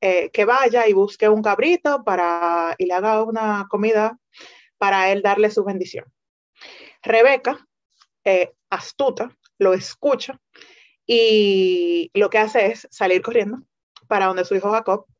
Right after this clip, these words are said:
y decirle, "Mira, tu papá le dijo a Esaú que hiciera esto para, eh, bendecirlo con la,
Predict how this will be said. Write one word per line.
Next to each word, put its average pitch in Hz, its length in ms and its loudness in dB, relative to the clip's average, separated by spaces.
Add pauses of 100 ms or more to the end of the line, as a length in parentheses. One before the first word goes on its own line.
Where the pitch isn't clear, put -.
(120)
y 196 100 2
decirle, 190 500 2
"Mira, 185 360 -2 (560)
tu - 120 0
papá 220 260 2
le 254 140 4
dijo 277 480 0
a 196 160 2
Esaú 220 280 0
que 226 80 0
hiciera 208 300 0
esto 190 320 -4 (140)
para, 165 800 -2
eh, 170 320 0
bendecirlo 185 500 0
con 202 140 -2
la, 190 160 -2